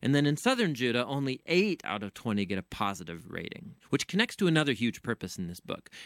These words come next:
and that's to introduce the role of the prophets, key figures in Israel's history.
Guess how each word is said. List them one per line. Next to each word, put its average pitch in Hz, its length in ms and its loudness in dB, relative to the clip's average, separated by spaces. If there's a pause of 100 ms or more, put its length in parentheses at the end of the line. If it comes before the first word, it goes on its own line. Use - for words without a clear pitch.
(100)
and 120 120 2
that's 180 180 2
to - 180 -2
introduce 156 500 4
the 113 140 -4
role 117 380 0
of 104 100 -8
the 95 80 -12
prophets, - 680 -8
key 190 420 6
figures 110 540 0
in 107 140 -2
Israel's 95 400 -4
history. - 500 -10